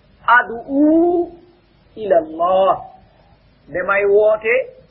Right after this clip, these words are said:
jëme ci lan? Jëme ci Yàlla. Laa ila diinil aaba. والأجداد.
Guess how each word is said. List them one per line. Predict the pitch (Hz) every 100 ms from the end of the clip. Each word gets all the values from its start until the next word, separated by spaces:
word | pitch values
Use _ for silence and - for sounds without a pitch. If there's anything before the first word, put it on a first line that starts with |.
| _ _ _ _ _
jëme | - 135 220 208 202
ci | 202
lan? | 214 226 - _ _ _ _ _ _ _ _ _ _ -
Jëme | 131 143 -
ci | 135
Yàlla. | 120 - _ _ _ _ _ _ _ _
Laa | 143 180 254 269 277
ila | 262 247 226 220
diinil | 214 208 208 202
aaba. | 202 190 175 180 156 - _ _ _ _ _ _ -
والأجداد. | 156 - 139 _ - -